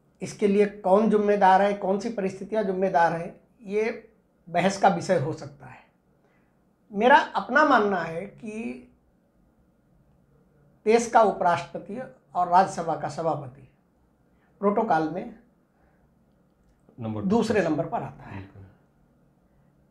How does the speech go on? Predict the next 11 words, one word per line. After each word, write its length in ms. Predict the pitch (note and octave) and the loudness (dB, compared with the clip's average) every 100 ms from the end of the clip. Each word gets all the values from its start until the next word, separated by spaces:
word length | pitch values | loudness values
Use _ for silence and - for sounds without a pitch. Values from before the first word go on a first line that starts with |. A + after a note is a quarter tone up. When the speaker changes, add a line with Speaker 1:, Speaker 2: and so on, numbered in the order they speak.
| _ _ _ _ _ _ _ _ _ _ _ _ _ G3 | _ _ _ _ _ _ _ _ _ _ _ _ _ -10
Speaker 1:
बहुत 280 | D#3+ F3 A3+ | -2 2 2
बड़ी 340 | G3 G3+ G3+ - _ _ - | 2 0 -4 -12 _ _ -16
उस 160 | - | -10
पद 180 | - G3 | -4 -4
की 120 | - | -2
मर्यादा 440 | F3+ D#3+ D#3 D#3 E3+ | -2 0 2 2 0
है, 240 | F3+ A3 - _ _ _ _ _ | -2 -10 -20 _ _ _ _ _
उसकी, 500 | _ _ F3+ F#3+ - _ E3+ | _ _ -20 -20 -20 _ -20
वो 260 | C#3+ - _ _ _ _ _ _ _ _ _ _ _ _ _ _ _ _ | -18 -20 _ _ _ _ _ _ _ _ _ _ _ _ _ _ _ _
चेयरमैन 440 | G#3 A3 A3+ A#3 A3+ | 2 4 4 2 -4
की 560 | - G#3+ F#3+ F#3+ - | -8 -6 -6 -6 -14